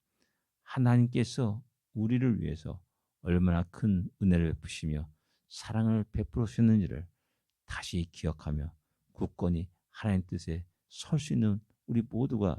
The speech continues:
되게 하여 주시옵소서. 오늘도 그런 복된 하루가 되게 하여 주시옵소서. 우리 모든 성도들이 그런 복된 길을 걷게 하여 주시옵소서. 예수님으로 간절히 간절히 기도드립니다.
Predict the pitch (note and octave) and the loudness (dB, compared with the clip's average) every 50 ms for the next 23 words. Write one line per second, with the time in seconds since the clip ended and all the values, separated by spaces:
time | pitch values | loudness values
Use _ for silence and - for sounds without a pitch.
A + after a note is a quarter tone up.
0 | - - - G2 F2 D#2 D#2+ D#2 - - C#2 - - - - - - - _ _ | -6 -10 -8 -6 -4 -4 -4 -6 -8 -12 -16 -18 -18 -20 -20 -20 -20 -20 _ _
1 | _ _ _ _ _ _ _ _ _ _ _ _ _ - A2+ G2+ G2 F2+ E2+ F#2 | _ _ _ _ _ _ _ _ _ _ _ _ _ 2 4 6 6 6 4 2
2 | E2 E2 E2+ - - - - F#2+ F2+ F2+ F2+ - - - - _ A2+ G#2 G2 F2 | 0 0 -2 -6 -8 -4 -2 0 0 0 0 -2 -6 -8 -6 _ 0 0 0 0
3 | - B2 A#2+ G#2 G#2+ G2+ G2 - F#2+ G2 - F2+ E2+ F2+ F2 F2+ G2+ A#2 C3+ - | 0 -2 -2 0 0 -2 -2 -2 -6 -6 -4 -2 0 0 0 0 -2 -4 -6 -12
4 | _ - - - - - - - - - - _ _ _ _ _ _ _ _ _ | _ -18 -16 -16 -14 -16 -16 -18 -20 -20 -20 _ _ _ _ _ _ _ _ _
5 | _ - A#2 A2 G#2+ G#2+ G#2 G#2 A#2 A#2+ D3 C#3+ B2+ A#2 - - - G#2+ F#2+ D#2+ | _ 4 4 6 6 6 4 2 2 2 2 2 2 0 0 -2 -4 -4 -2 -2
6 | D2+ C#2 B1+ C2 C#2 D2+ F2 - _ _ _ _ _ _ _ _ _ - F#2+ E2 | -4 -6 -6 -10 -12 -12 -14 -18 _ _ _ _ _ _ _ _ _ -2 -2 0
7 | D#2 E2 D#2+ - - E2+ - - _ G#2+ F#2+ F#2 F2+ F2+ F2+ - - A2+ A2+ A#2+ | 0 0 -2 -2 -2 -4 -4 -2 _ -2 0 0 0 -2 -4 -4 -4 -2 0 0
8 | B2 B2 - _ _ _ _ - - - - _ - B2+ F#2+ E2+ E2 E2+ E2+ F2+ | -2 -4 -8 _ _ _ _ -20 -20 -20 -20 _ -4 -2 -2 0 0 -2 -2 -4
9 | B2+ - - - - - - - - - - - _ _ _ _ _ _ _ _ | -6 -8 -10 -14 -14 -14 -14 -18 -18 -20 -20 -20 _ _ _ _ _ _ _ _
10 | _ _ _ G#2 G2+ G#2 F#2+ - - F#2 F2+ F2 D#2+ D#2 - - _ - - D#2+ | _ _ _ 2 4 4 4 2 0 -2 -2 -2 -2 -4 -8 -16 _ -14 -6 -6
11 | F2 - D#2+ D#2 E2 E2+ - D#2+ D2+ D#2+ D#2 G2+ A2+ A2 - - - - - - | -4 -4 -2 -4 -4 -4 -4 -4 -4 -4 -2 -2 -2 -2 -4 -8 -8 -6 -6 -6
12 | - E2 D#2+ D2 C#2+ - - - | -4 -6 -6 -8 -10 -12 -14 -18